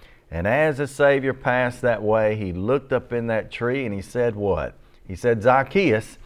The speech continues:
you come down, for I'm going to your house today." At least some version of that is most likely the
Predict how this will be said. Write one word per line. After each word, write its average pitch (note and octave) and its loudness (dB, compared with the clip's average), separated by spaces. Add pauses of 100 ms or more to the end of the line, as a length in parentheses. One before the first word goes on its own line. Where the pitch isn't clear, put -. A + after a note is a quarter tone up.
(300)
you C#3 2
come E3+ 4
down, C#3+ -4 (460)
for F#2+ -6
I'm F#2 -4
going C#3 4
to C3+ -2
your B2 -2
house A#2 0
today." F2 -2
At E2+ -6
least A#2+ -2
some C#3+ 6
version C3 6
of G2 -4
that A2+ 2
is G#2 -4
most A2+ -4
likely B2 0
the F#2 -4